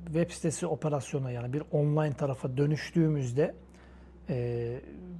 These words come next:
hangi aşamalardan geçmeliyiz, hangi aşamaları yapmalıyız? Böyle basic bir şekilde hap bilgi olarak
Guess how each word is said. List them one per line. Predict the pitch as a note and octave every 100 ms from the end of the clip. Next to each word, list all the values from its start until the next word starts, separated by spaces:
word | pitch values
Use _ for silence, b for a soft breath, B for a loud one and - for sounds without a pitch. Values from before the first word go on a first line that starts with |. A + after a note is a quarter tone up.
| F3+ D#3 C3+
hangi | D#3 F#3+ F3
aşamalardan | - D3 C3+ B2 A#2+ B2
geçmeliyiz, | B2 A2+ C#3+ B2+ F3 E3+
hangi | D#3+ E3+
aşamaları | E3+ F3+ F3 F3 F3
yapmalıyız? | F3 F3 F3 F#3 G#3+ G#3 - B B - -
Böyle | E3+ D3+
basic | G3 F#3 D3 -
bir |
şekilde | - C3+ C3 C#3
hap | D#3+ -
bilgi | E3 D#3
olarak | C#3+ D#3 G#3+ -